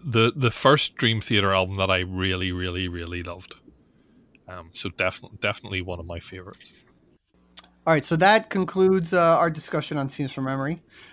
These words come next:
Speaker 2: Um, let's go ahead and move on to the next album, which is Transatlantic's The Whirlwind, which again came out on October twenty-third of two thousand and nine. Um, just another incredible classic. Uh,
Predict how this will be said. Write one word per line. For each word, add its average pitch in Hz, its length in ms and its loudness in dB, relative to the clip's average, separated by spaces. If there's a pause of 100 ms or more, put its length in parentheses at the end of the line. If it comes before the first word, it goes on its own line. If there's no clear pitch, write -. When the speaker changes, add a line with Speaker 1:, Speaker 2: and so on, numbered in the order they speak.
(120)
Speaker 2:
Um, 139 420 -2
let's 160 160 -4
go 190 100 2
ahead 180 140 2
and 170 80 0
move 165 220 2
on 156 180 2
to 156 300 0
the 151 100 -2
next 151 260 -4
album, 165 320 0
which 160 200 -4
is 139 160 -4
Transatlantic's 147 680 -4
The 139 100 -8
Whirlwind, 165 600 -2 (260)
which 143 120 -6
again 175 260 0
came 160 180 -2
out 147 120 0
on 135 100 -2
October 131 320 -4
twenty-third 165 840 -2 (480)
of 127 300 -6
two 143 160 -6
thousand 139 360 -2
and 131 140 -4
nine. 147 520 0 (360)
Um, 147 400 2
just 220 260 -8
another 180 720 2 (460)
incredible 170 920 0
classic. 185 880 -2
Uh, 143 340 0